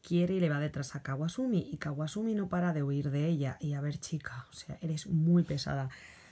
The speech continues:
Aquí, por ejemplo, mm, va a buscarlo, él huye y ella le dice al amigo de Kawasumi, "Alto ahí, tú también podrías colaborar un poco". O sea, la ha rechazado no sé cuántas veces y la pava sigue insistiendo.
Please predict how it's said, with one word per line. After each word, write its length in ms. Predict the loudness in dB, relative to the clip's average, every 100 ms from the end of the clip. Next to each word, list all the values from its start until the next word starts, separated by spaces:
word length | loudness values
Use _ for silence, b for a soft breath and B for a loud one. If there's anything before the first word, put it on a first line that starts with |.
| B
Aquí, 240 | -6 -2 -2
por 160 | 0
ejemplo, 680 | -2 2 2 2 0 0 0
mm, 380 | 0 2 0 0
va 60 | -2
a 40 |
buscarlo, 600 | -2 -2 0 0 0 -2 0
él 220 | 2 4
huye 400 | 2 2 0 0
y 160 | 2 4
ella 200 | 4 2
le 120 | 0
dice 460 | 0 0 0 -2 0
al 100 | -2
amigo 280 | -2 -2 -4
de 100 | -4
Kawasumi, 520 | -2 -2 -2 -2 0
"Alto 240 | -2 -2
ahí, 220 | -2 -2 -4 B B B
tú 100 | -4
también 340 | 2 4 2 2
podrías 440 | 2 2 0 -2
colaborar 440 | 0 0 2 2
un 140 | 2 0
poco". 400 | -2 -4 -6 -8 B B B B B B
O 20 |
sea, 500 | -4 0 0 2 0 0
la 400 | 4 4 6 4
ha 20 |
rechazado 440 | 2 0 -2 2 2
no 120 | 4
sé 120 | 2
cuántas 380 | 2 4 4 4
veces 460 | 2 2 0 -2 -2
y 140 | -2
la 220 | 0 0
pava 260 | 4 4 4
sigue 240 | 0 0
insistiendo. 840 | 0 0 -4 -2 0 0 2 0